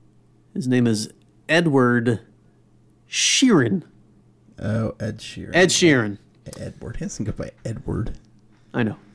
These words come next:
Speaker 1: I was
Speaker 2: Ed
Speaker 1: just hoping if I said
Speaker 2: Sheeran.
Speaker 1: Edward, you'd remember the Sheeran. So he's not getting a haircut. He's getting a Sheeran.
Speaker 2: Wait, is,
Speaker 1: Uh,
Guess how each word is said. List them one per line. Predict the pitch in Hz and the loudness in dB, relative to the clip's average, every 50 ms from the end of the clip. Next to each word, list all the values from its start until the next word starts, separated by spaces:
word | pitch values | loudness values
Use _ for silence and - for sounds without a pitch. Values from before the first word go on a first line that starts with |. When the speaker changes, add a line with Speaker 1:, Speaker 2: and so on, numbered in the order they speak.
| - _ - - _ - _ _ _ _ - - | -20 _ -20 -20 _ -20 _ _ _ _ -2 4
Speaker 1:
I | 170 | 4
was | - 107 | 4 6
Speaker 2:
Ed | |
Speaker 1:
just | 277 - | 6 4
hoping | 359 - - - | 4 6 8 8
if | - | 8
I | - | 8
said | 113 110 107 160 151 | 8 8 8 6 6
Speaker 2:
Sheeran. | 147 | 8
Speaker 1:
Edward, | 147 151 135 131 135 127 117 113 | 6 4 4 4 4 2 4 4
you'd | 123 131 131 120 | 4 4 4 4
remember | 127 120 127 127 120 123 123 | 4 2 4 2 2 0 0
the | 107 113 | -2 -4
Sheeran. | - - - 135 117 113 113 127 - _ _ - _ _ _ _ _ | -8 -6 -6 -4 -4 -4 -6 -8 -10 _ _ -20 _ _ _ _ _
So | _ - 131 | _ -4 -2
he's | 123 139 | 2 2
not | 147 147 | 2 2
getting | 156 131 135 | 2 2 4
a | 135 | 2
haircut. | 135 123 - 135 117 | 2 2 2 2 2
He's | 110 107 - | 2 0 -2
getting | - 117 131 | -4 -6 -6
a | 120 | -4
Sheeran. | - 123 110 107 98 - - - - | -4 -4 -4 -4 -6 -8 -12 -18 -4
Speaker 2:
Wait, | - 147 156 139 | -2 0 2 4
is, | |
Speaker 1:
Uh, | 131 | 4